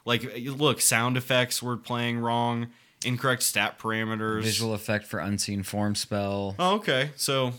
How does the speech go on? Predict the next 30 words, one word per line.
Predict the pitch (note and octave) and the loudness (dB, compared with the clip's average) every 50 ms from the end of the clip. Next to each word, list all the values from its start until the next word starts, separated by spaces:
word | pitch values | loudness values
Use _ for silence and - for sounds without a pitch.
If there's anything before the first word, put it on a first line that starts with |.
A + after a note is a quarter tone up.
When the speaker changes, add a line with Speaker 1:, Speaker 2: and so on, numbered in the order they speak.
| - - - | -12 -10 -6
Speaker 1:
uh, | - B2 | -4 -2
'cause | - D3+ C#3+ D3+ | 0 2 4 6
I | D#3 | 6
don't | D#3+ D#3+ D3 | 6 4 2
think | C3 D#3+ C3 C3 | 0 0 0 2
that | D3 C3+ A#2+ - - | 0 0 0 -2 -6
had | - G#2+ B2 B2 B2+ B2+ C3 | -4 -2 2 2 2 2 2
any. | C3 C3 C3+ C#3 C#3 C3+ - _ _ - - - - - - - - - - - - | 0 0 0 -2 -4 -6 -10 _ _ -14 -12 -10 -10 -8 -8 -8 -8 -10 -10 -6 -2
So, | - C3 A#2 G#2+ G2 - - | 0 2 2 2 0 -2 -6
that's | - A#2 A#2 - | -8 -8 -6 -4
probably | - A#2+ A#2 A#2 A2+ A2+ A#2 A2+ | -2 -2 -2 -2 -2 -4 -4 -4
good. | G#2 A2+ A#2 A#2+ A#2+ A#2+ _ _ - - _ _ _ _ _ _ | -2 -2 -2 -4 -4 -8 _ _ -20 -20 _ _ _ _ _ _
The | - E3+ | -4 0
balance | E3+ A3 A3 A#3 A3+ G#3+ G#3+ | 4 4 6 6 6 4 2
changes | - - E3+ D#3 D3 C3+ C3 C3 B2 A#2+ | 2 0 0 0 -2 -2 -2 -2 -2 -2
really | B2 A#2+ A2+ A2 G#2 G2+ | 0 0 2 2 0 0
are, | F#2+ E2 | 0 -2
are, | - G2+ G2+ - - G#2 G#2 | -2 -2 -2 -2 0 0 0
are | G#2 | 0
the | G2 G#2+ | -2 -2
more | G#2 G#2+ G#2+ G#2 G2 | -2 -2 -2 -2 -4
important | F#2+ - - G2+ F2+ E2+ F2+ F2 | -4 -6 -8 -8 -8 -8 -10 -10
thing | - F#2 F2 F2 | -8 -8 -8 -8
here | F2 F2+ F2+ - | -8 -8 -6 -4
to, | A#2 - | -4 -4
to | - - G2 F#2+ F#2 F2 | -2 -4 -4 -4 -4 -4
Speaker 2:
All | G#2+ - | -6 -6
right. | D#2+ | -6
Speaker 1:
take | - A2+ G#2 F2 | -6 -6 -6 -6
apart. | G2 - - G#2 G2 F#2+ - | -8 -8 -6 -4 -4 -6 -8